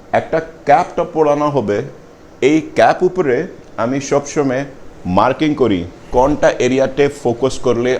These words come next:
আমি ডিপ্রেশনকে ট্রিট করতে পারি, কোনটা এরিয়াকে আমি যদি স্টিমুলাসটা দেই তখন কোনটা এরিয়াকে ডিপ্রেস কমাকে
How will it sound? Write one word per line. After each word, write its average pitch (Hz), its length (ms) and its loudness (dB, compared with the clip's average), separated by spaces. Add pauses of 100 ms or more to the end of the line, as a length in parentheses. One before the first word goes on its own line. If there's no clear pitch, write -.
আমি 113 160 -2
ডিপ্রেশনকে 104 600 -2
ট্রিট 120 300 0
করতে 120 200 0
পারি, 117 300 0 (420)
কোনটা 120 300 0
এরিয়াকে 120 600 0
আমি 117 200 -2 (200)
যদি 113 260 2 (160)
স্টিমুলাসটা 127 640 0
দেই 139 220 0 (100)
তখন 156 340 0 (880)
কোনটা 131 260 2
এরিয়াকে 131 400 0 (120)
ডিপ্রেস 147 440 2
কমাকে 127 320 0